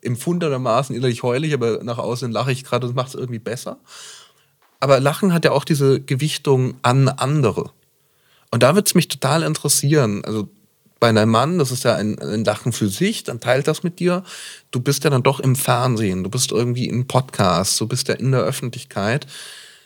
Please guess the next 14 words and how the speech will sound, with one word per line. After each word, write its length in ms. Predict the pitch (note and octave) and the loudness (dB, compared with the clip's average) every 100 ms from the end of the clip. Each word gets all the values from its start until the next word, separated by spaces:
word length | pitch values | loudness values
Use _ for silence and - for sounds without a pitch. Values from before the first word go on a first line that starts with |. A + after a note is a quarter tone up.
| _ _ | _ _
Hast 460 | - C3+ C3+ - | 0 0 2 0
du 160 | C#3 A2+ | 2 2
das 260 | F#2+ G#2+ - | 2 -2 -2
Ziel, 460 | - C#3 C3 B2 | -4 0 2 2
mit 240 | - C3 C3+ | 0 -2 0
dem 220 | A2+ - - | 0 -2 0
Lachen, 500 | G2+ G2+ - E3 D3 | 2 2 2 2 2
mit 160 | C3+ | 2
dem 160 | G#2 G2+ | -2 0
Humor 640 | G#2 F#2+ F#2+ B2+ F3 F#3+ - - - - _ _ | 0 2 2 2 0 -4 -8 -20 -20 -20 _ _
auch 320 | A#2+ A2+ - - | 2 4 2 -4
Botschaften, 760 | - - D3 - D#3 - C#3 | 0 0 0 -2 -2 -4 -8
Inhalte 560 | - C#3+ C#3 C3 B2+ A#2 | -6 -6 -4 -4 -4 -4
so 180 | A2+ | -4